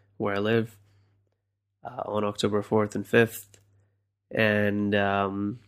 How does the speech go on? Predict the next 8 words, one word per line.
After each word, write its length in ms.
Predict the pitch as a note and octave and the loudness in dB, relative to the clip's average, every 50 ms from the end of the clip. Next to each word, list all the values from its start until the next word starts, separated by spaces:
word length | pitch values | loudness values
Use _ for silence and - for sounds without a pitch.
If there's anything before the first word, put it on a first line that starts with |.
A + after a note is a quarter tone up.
| _ _ _ - - | _ _ _ -6 0
I 120 | G#2+ G#2+ | 0 0
just, 220 | G#2 G#2+ - - | 2 2 0 2
I, 100 | - G#2 | 2 2
I'm 280 | G#2+ G2+ G2 G2 G2+ G#2 | 2 2 0 -2 -2 0
really 220 | G#2 G#2 G2+ G2+ | 0 0 0 -2
excited. 440 | G2 F#2 - - G2 F2+ F2+ G2 B2+ - _ _ _ _ _ _ _ _ _ _ - - | -2 -4 -4 -4 -4 -6 -6 -8 -8 -10 _ _ _ _ _ _ _ _ _ _ -16 -12
I 100 | - - | -10 -6
hope, 380 | - B2 A2 G2+ - - - | 0 2 2 2 0 -4 -20